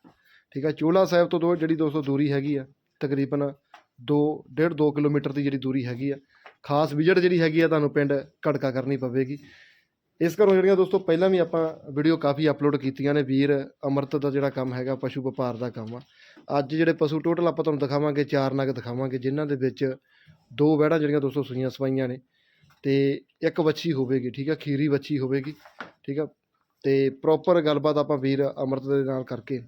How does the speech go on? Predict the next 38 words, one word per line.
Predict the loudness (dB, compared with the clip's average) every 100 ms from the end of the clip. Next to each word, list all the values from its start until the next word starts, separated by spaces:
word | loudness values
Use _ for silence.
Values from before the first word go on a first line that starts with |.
| -12
ਉਹਨਾਂ | -8 -8
ਤੋਂ | -6
ਪ੍ਰੋਪਰ | -8 -6 -8
ਇਨਫੋਰਮੇਸ਼ਨ | -8 -8 -6 -6 -6
ਲੈ | -8
ਕੇ |
ਤੁਹਾਡੇ | -10 -10 -8
ਨਾਲ | -10
ਸਾਂਝੀ | -10 -10 -10
ਕਰਾਂਗੇ। | -8 -8 -10 -18 _ -20 -20 _ -2
ਅੱਜ | 0 2 2 0 _ _ _ _ _
ਸੋਲਾਂ | -20 -4 0 2 2 0
ਮਾਰਚ | 0 0 0 0
ਨੂੰ |
ਆਪਾਂ | -2 -2
ਜਿਹੜੀ | -2
ਦੋਸਤੋ | -2 -2 -2
ਇਹ | -2
ਵੀਡੀਓ | 0 -2
ਬਣਾ | -2 -4 -4
ਰਹੇ | -6
ਹਾਂ। |
ਸਮਾਂ | -6 -6 -4
ਜਿਹੜਾ | -4 -6
ਤੁਸੀਂ | -8 -8
ਜ਼ਰੂਰ | -8 -6 -6 -6 -10 _ _ _ -10
ਨੋਟ | -6 -6
ਕਰ | -6 -6
ਲਿਓ, | -6 -10 _ -20 _ _
ਤਕਰੀਬਨ | -6 -2 -2 -2
ਪੰਜ | 0 0 2
ਵਜੇ | 0 0
ਦਾ | -2
ਜਿਹੜਾ | 0 -2 -4
ਸ਼ਾਮ | -8 -6 -4 -2
ਦਾ | -2
ਸਮਾਂ | -2 -4
ਹੈਗਾ, | -4 -8